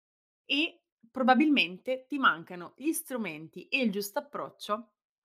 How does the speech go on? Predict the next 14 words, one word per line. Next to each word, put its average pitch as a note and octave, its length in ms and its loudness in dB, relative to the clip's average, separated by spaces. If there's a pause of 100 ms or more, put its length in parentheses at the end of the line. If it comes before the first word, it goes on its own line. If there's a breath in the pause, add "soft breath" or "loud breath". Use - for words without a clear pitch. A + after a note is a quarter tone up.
(120)
per A#3+ 140 -4
poterla F#3 540 4 (380)
costruire. F3+ 840 -2 (200)
E - 20 6
anche A#3 220 6
di D4 100 6
questo - 520 -8
ti A3+ 100 -8
parlerò A3 380 0
nel F#3+ 160 -6
corso F3+ 320 -16
di F3 80 -12
questo D#3 240 -16
episodio. D#3 560 -16